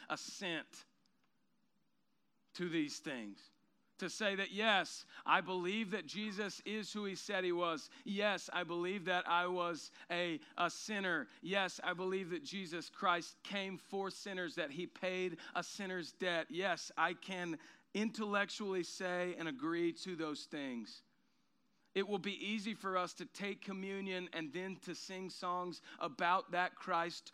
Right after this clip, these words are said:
right after that. But would you consider this morning, by the help of the Holy Spirit, whether or not your life testifies that Jesus is the one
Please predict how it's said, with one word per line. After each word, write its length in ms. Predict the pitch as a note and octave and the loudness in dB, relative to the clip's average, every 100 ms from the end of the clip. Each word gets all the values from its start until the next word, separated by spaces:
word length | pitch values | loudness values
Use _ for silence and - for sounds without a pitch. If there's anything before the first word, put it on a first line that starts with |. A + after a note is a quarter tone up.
| - | -8
right 320 | E3 E3+ F#3 | 2 4 4
after 340 | E3 D3+ - C3+ | 4 0 -2 -4
that. 200 | B2 B2 - | -4 -4 -4
But 180 | E3 D#3+ | -4 -2
would 260 | F3 A3 | -2 -2
you 140 | C4 B3+ | 0 0
consider 600 | G#3 D#3 - C#3 A#2+ G#2+ _ _ | -2 -6 -6 -6 -6 -8 _ _
this 200 | E3 D3+ | -6 -4
morning, 340 | D3 C#3 C#3 C3 | -2 -2 0 -2
by 220 | D3+ D3+ F#3+ | 2 2 2
the 100 | E3+ | 0
help 320 | D#3 D#3 D#3 - - | 0 0 -4 -14 -6
of 160 | D#3+ C#3+ | -4 -2
the 80 | D3+ | -4
Holy 300 | D#3 D3+ C3+ | -2 -2 -4
Spirit, 540 | - - D#3 D3+ D3 | -8 -6 -2 0 -2
whether 500 | C#3 C#3+ F3+ F#3+ A3 - | 0 0 0 0 -2 0
or 80 | D3+ | 0
not 400 | C3 C#3 C#3+ - | 2 4 2 0
your 360 | C3 D3 D#3 F3 | -2 -2 0 2
life 480 | D3 D3 D3 D3 - - - - - | 2 2 2 0 -6 -20 -20 -20 -10
testifies 1080 | F#3 G#3+ - - E3+ - C3+ B2 B2 A#2+ - _ _ _ _ _ - | -6 -4 -6 -8 -6 -2 0 0 -2 -6 -12 _ _ _ _ _ -2
that 200 | E3 D#3+ | -2 -2
Jesus 640 | C3 F3 G3 E3 E3 - - | -4 -4 -4 -2 -4 -4 -2
is 260 | F3 D3+ B2 C#3+ | -2 -2 -8 2
the 160 | G3 | 6
one 800 | A3 G#3+ E3 G#3 A3+ F3 D#3 D#3+ | 6 4 0 2 4 4 4 0